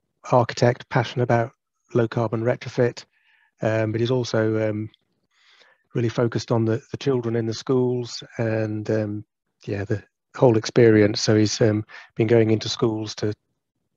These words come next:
talk about what, um, a low carbon school means and, and so on, rather than just sort of roll out a, uh, top down sort of, um, retrofit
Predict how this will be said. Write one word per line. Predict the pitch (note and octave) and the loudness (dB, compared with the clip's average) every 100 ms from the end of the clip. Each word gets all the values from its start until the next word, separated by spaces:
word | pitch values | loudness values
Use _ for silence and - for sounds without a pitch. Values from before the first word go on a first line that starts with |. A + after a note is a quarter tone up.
| _ | _
talk | C3+ A#2+ G#2+ | 2 2 4
about | A2 G#2+ A2 - | 4 2 2 -2
what, | A2 - - | -4 -4 -2
um, | A2+ G#2+ G#2 _ - - _ B2+ | 0 2 -2 _ -20 -20 _ 2
a | |
low | A2 A2 | 4 4
carbon | - A2 A2+ A2 | 2 0 -2 -6
school | - A#2+ A2 | -4 -4 -2
means | A2 A2+ G#2+ A2 G#2+ | -2 -2 -4 -6 -8
and, | G#2 G2+ C3+ - | -10 -10 -14 -4
and | A2+ | -2
so | - A2 | 2 2
on, | G#2+ G#2+ - | 2 -2 0
rather | A2+ G#2+ G#2 | 2 2 -2
than | G#2 G#2 | -6 -2
just | G#2 - | -2 0
sort | A2 | -2
of | G2+ - _ - - - - - | -4 -10 _ -20 -20 -20 -20 -2
roll | A#2+ A2+ A2 | 2 4 4
out | G#2+ G#2+ - - _ - | 2 0 -4 -12 _ -4
a, | G#2+ G#2 G#2 | -2 -2 -4
uh, | G2+ - _ _ _ _ _ _ _ _ _ _ _ - | -6 -14 _ _ _ _ _ _ _ _ _ _ _ -10
top | A2+ - | -10 0
down | A2+ G#2+ G#2+ | 0 2 -2
sort | G#2 G#2+ | -4 -4
of, | G2+ | -4
um, | G#2+ G#2 G#2 - | -4 -6 -6 -6
retrofit | A2 - A#2 | -6 -4 -4